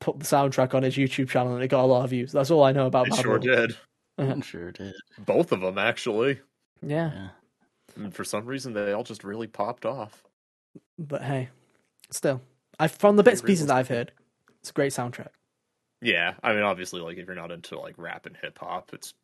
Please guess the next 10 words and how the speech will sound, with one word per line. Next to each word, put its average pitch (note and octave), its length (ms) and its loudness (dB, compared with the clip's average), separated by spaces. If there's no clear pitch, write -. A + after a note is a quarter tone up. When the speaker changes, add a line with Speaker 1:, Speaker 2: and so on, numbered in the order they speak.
Speaker 2:
not E2 220 -12
gonna F2 160 -14
be F2+ 140 -14
your F2+ 240 -12
thing. G2+ 460 -8
Speaker 1:
Mm. C3 380 2
Speaker 2:
But B2 60 4
it's - 120 0
still, C#3+ 300 4
like, E2 300 -6